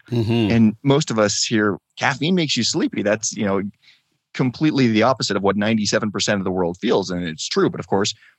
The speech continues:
Speaker 2: n-, you know, three percent of the world feels differently.
Speaker 1: Yeah. And sometimes, you know, it's interesting. There's friends and family that I have that can drink coffee and then go right to bed.
Speaker 2: Yeah.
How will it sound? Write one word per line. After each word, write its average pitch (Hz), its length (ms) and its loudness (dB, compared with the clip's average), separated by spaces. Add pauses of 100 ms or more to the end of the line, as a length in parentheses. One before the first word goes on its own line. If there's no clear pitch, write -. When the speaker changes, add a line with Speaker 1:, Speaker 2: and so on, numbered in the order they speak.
(100)
Speaker 2:
n-, - 180 -2
you 107 80 -4
know, 90 140 2 (200)
three 123 140 0
percent 117 320 0
of 117 40 -2
the 165 60 4
world 131 180 4
feels 139 220 0
differently. 104 480 -4 (220)
Speaker 1:
Yeah. 117 200 2
And 120 140 -2
sometimes, 120 540 0
you 117 60 -2
know, 113 80 0
it's 110 120 -4
interesting. 123 320 -2
There's 98 180 -4
friends 107 240 -2
and 98 100 -4
family 117 260 0
that 98 100 2
I 95 60 0
have 95 220 -2
that 98 80 -6
can 104 120 -2
drink 98 260 -4
coffee 104 600 -4
and 107 100 -6
then 110 100 -2
go 104 120 -2
right 104 260 -6
to 92 80 -4
bed. 107 460 -4
Speaker 2:
Yeah. 104 160 0